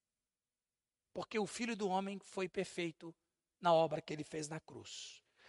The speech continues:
A igreja é a recuperação da humanidade. A igreja é o grupo de seres humanos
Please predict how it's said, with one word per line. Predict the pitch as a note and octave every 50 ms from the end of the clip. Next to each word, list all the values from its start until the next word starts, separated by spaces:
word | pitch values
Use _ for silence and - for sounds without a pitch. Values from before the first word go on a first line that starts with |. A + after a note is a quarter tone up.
| - - -
A | - D#4
igreja | - - D#4 F4+ G4+ G#4 G4+ F#4 D4 - D4+ C4+ - -
é | D#4+ F4 F4+ F4 D4
a | A#3 C4 C4
recuperação | A3+ G#3 C#4 F4+ F#4+ - F4 - - D#4 D4+ C#4+ C4+ A#3 - - C#4+ D#4 D#4
da | C#4 C#4+ C4
humanidade. | B3+ C4+ C4 B3 G#3 A3+ A3+ A3+ A3+ - - - - - - -
A | D#4+ F4
igreja | D#4 B3+ - D#4+ F4 F#4+ G4+ G#4 F#4+ D#4 C#4 C#4 - -
é | D#4+ E4+
o | E4 C4+ A3
grupo | G#3+ E4+ F#4+ A4 A#4 A#4 - G#4
de | F4+ F#4 E4+
seres | - - F#4 F4 E4+ D#4 A#3 C4+
humanos | D4+ C4+ C#4 D4+ F4 G4 G#4+ A#4 A#4 - -